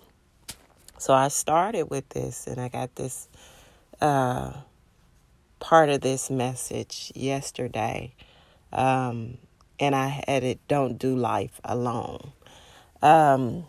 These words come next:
and that part of it, "Don't do life alone,"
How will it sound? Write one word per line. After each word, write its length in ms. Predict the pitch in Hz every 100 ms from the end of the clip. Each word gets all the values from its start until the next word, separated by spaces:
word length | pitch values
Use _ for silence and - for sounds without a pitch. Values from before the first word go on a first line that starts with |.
| _ _ _ _ _ _ _ - - -
and 540 | 143 139 127 110 - _ _ - _ _ _ _ - -
that 260 | 180 269 -
part 280 | 190 147
of 220 | 147 143 165
it, 100 | 160
"Don't 280 | 139 139
do 120 | 135 135
life 360 | 143 135 131 -
alone," 600 | 113 196 214 170 143